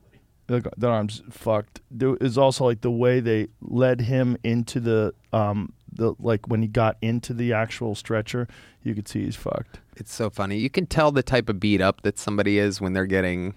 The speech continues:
Speaker 2: kicked on the ground <laughs> by different, from different angles by different people. It's a different
Speaker 1: Yeah.
Speaker 2: type of, like, beat up look.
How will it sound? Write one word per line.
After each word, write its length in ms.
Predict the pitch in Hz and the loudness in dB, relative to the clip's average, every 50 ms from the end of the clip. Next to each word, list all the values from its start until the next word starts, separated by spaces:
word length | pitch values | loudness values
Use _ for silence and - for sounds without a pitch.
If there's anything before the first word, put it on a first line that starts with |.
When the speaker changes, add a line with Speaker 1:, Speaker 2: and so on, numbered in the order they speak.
| _ _ - | _ _ -8
Speaker 2:
kicked 320 | - 110 98 - - - 98 | -2 -2 -2 -2 -2 0 0
on 160 | 101 98 95 | 2 2 2
the 80 | 92 87 | -2 -2
ground 520 | - 92 92 92 92 98 107 117 123 - - - - - | 0 2 2 4 4 2 2 2 0 -2 -2 -2 -4 -4
<laughs> 160 | 139 117 - | -4 -8 0
by 180 | - 143 113 110 | 2 2 2 2
different, 520 | 120 104 - 123 104 - 120 117 113 - | 0 2 0 0 2 2 2 2 2 0
from 200 | - - 117 113 | 0 0 0 2
different 360 | 104 120 113 - 123 117 110 | 2 2 2 2 2 2 2
angles 380 | 110 107 107 113 107 113 113 107 | 2 2 2 2 2 2 2 2
by 140 | - 110 104 | 2 2 2
different 400 | 101 95 104 104 - 110 107 107 | 4 2 2 2 2 0 -2 2
people. 400 | - 104 95 - - 113 113 110 | 2 2 2 2 2 4 4 4
It's 140 | 117 - - | 2 2 0
a 40 | 120 | 0
different 380 | - 139 131 98 - 135 117 - | 2 2 2 2 2 2 2 0
Speaker 1:
Yeah. 60 | - | 0
Speaker 2:
type 240 | - 113 110 110 - 107 | 2 2 2 2 2 0
of, 140 | 101 - | -2 2
like, 380 | 98 101 92 85 85 - - - - - - - - - - - - - - - 107 | 2 2 4 4 2 -2 -8 -20 -20 -20 -20 -20 -20 -20 -20 -20 -20 -20 -18 -10 -2
beat 280 | 95 - 113 107 98 92 | 2 4 4 6 6 4
up 200 | 92 85 - - | 2 2 0 0
look. 380 | 92 87 62 50 - - - | 0 2 2 0 0 -4 -10